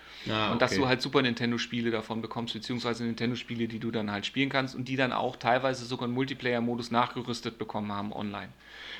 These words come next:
Speaker 2: Ähm,
Speaker 1: Okay.
Speaker 2: aber alles, äh, total uninteressant. Und das mit dem Multiplayer-Modus ist wohl, Multiplayer-Modi ist wohl bis dahin, bis dato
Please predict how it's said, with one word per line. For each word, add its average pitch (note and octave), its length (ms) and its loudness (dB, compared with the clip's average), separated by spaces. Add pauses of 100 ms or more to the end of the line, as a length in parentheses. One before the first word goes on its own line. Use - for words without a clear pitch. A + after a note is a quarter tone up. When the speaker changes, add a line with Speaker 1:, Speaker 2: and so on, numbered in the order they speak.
(160)
Speaker 2:
Ähm, A2 240 2
Speaker 1:
Okay. F#2+ 180 -2
Speaker 2:
aber G#2+ 200 2
alles, - 400 2
äh, - 540 -2
total B2+ 360 0
uninteressant. A2 580 -4
Und G#2+ 100 -4
das A2+ 120 -8
mit B2 140 -4
dem B2 100 -4
Multiplayer-Modus E3 760 -2
ist C3+ 160 -8
wohl, C3 140 -2 (120)
Multiplayer-Modi C#3+ 800 -4
ist - 180 -8
wohl C3 80 -4
bis A#2+ 140 -10
dahin, D3 320 -2 (560)
bis B2 120 -4
dato D3+ 540 6